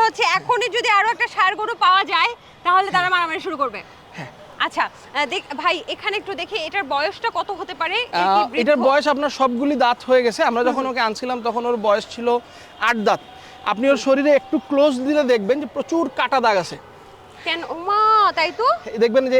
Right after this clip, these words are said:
Speaker 2: এখানে কাটা দাগ আছে, এই যে
Speaker 1: ইসি।
Speaker 2: পিঠের উপরে কাটা দাগ আছে, এখানে কাটা দাগ আছে।
Speaker 1: দর্শক,
Speaker 2: ও আসলে এই
Speaker 1: দেখুন, এই যে, এই যে, এই যে কাটা দাগ, এই যে কাটা দাগ, এই যে কাটা দাগ,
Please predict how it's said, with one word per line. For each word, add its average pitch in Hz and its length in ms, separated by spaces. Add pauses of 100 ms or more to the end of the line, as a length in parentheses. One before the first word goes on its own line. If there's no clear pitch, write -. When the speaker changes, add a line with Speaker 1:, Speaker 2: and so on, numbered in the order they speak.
Speaker 2:
এখানে 254 200
কাটা 240 260
দাগ 214 140
আছে, 214 200
এই 277 560
যে 233 60
Speaker 1:
ইসি। 285 80
Speaker 2:
পিঠের 254 260
উপরে 247 220
কাটা 214 260
দাগ 196 140
আছে, 196 220
এখানে 233 200
কাটা 196 240
দাগ 175 140
আছে। 165 220 (300)
Speaker 1:
দর্শক, 277 280
Speaker 2:
ও 440 60
আসলে 269 320
এই 269 160
Speaker 1:
দেখুন, 381 360
এই 349 140
যে, 359 100
এই 359 100
যে, 311 180
এই 254 40
যে 262 120
কাটা 285 240
দাগ, 269 240 (360)
এই 277 100
যে 302 160
কাটা 269 180
দাগ, 247 240 (120)
এই 277 160
যে 302 60
কাটা 254 220
দাগ, 262 240